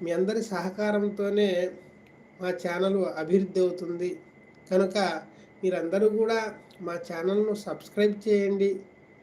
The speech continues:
ఈ ఛానల్ను ఇంకా మంచి ఉన్నత స్థాయికి చేర్చాలని చెప్పేసి కోరుకుంటున్నాను. ఆ శ్రీనివాసుడి యొక్క అనుగ్రహంతో తప్పనిసరిగా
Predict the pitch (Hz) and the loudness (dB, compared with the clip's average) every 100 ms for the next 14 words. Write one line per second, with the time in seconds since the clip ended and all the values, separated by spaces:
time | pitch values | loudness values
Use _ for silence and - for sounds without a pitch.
0 | - - - 185 180 170 185 214 226 202 | -20 -20 -4 -4 -2 -2 0 0 2 2
1 | 196 208 180 170 165 - 208 190 190 196 | 2 0 0 -4 -6 -2 0 2 0 -2
2 | - 202 190 180 - 180 180 190 175 170 | -4 0 0 -2 -2 0 0 -2 -2 -4
3 | 160 160 180 165 - 175 160 - 175 175 | -4 -6 -4 -4 0 0 0 -2 -2 -2
4 | 185 175 175 165 180 202 - - - - | -2 -4 -4 -2 -2 -4 -8 -20 -20 -20
5 | - 160 - 165 170 214 226 208 214 214 | -10 -10 -8 -4 2 2 2 -4 0 0
6 | 196 185 175 190 202 196 190 185 190 165 | 0 -2 0 0 0 0 0 0 0 0
7 | - - 151 - 196 214 208 202 190 190 | -6 -8 -8 -2 0 0 2 2 2 2
8 | 170 160 | 0 -4